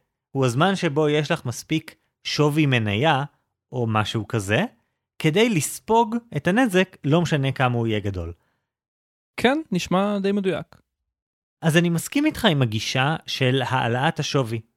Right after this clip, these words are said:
Speaker 1: אני חושב שזה משהו שכל אחד מאיתנו צריך לעשות וצריך להתעסק בו, ואני ממש לא חושב שזה קשור להאם וכמה יש דברים שאני צריך לומר לבוס שלי,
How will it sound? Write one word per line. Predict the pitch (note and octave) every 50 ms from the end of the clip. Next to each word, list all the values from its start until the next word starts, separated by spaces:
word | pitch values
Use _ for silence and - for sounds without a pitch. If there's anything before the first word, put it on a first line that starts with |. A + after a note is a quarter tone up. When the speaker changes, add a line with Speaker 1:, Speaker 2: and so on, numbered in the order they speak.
| _ -
Speaker 1:
אני | A#2 A2+
חושב | A2+ - - E3+
שזה | D#3 F#3 E3+ D3+
משהו | C#3 C#3+ C3+ E3+ D#3+
שכל | - - - - - - E3+ E3+ F3
אחד | D#3+ - - C#3 C3 B2 C3
מאיתנו | C3+ C3+ B2+ - B2+ A#2+ A#2+ A#2+ A#2 A#2 A#2 - _ _ _
צריך | - - A2+ A#2 - -
לעשות | A2 F#2+ - - - G3 G#3 - - -
וצריך | A#2+ A2 - - - - -
להתעסק | A2 - - - - F#3 F3+ -
בו, | E3+ F3 F3 - _ _ _ _ _ -
ואני | A#2+ A#2+ A2+ A2+ A2 G#2+ - _ -
ממש | A2 B2 D#3+ F#3+ F3 - F3+
לא | D#3+
חושב | - C3 C3+ C#3+
שזה | B2+ C#3 C3+ B2 A#2
קשור | - A2+ - - F#3 G3+ F#3+ D3+
להאם | C3 B2 B2 - _ _ _ _ - C#3 B2 E3 A3 B3+ C4+ C4+ B3 E3+
וכמה | C#3 B2+ C#3 - - F#3 G3+ G#3 F#3
יש | D3+ D#3 D3+ - C3+
דברים | A2+ A2 A2+ B2+ B2 F3 A3 A#3 G3
שאני | - D#3 C#3 C3+ C3 C3 A#2+ - - _ _ _ -
צריך | - C3+ B2+ F3+ G3 - -
לומר | - D3 D3+ D3+ C#3+
לבוס | C3 A2+ G#2 D3 F#3 F3+ -
שלי, | - F3+ E3 E3 E3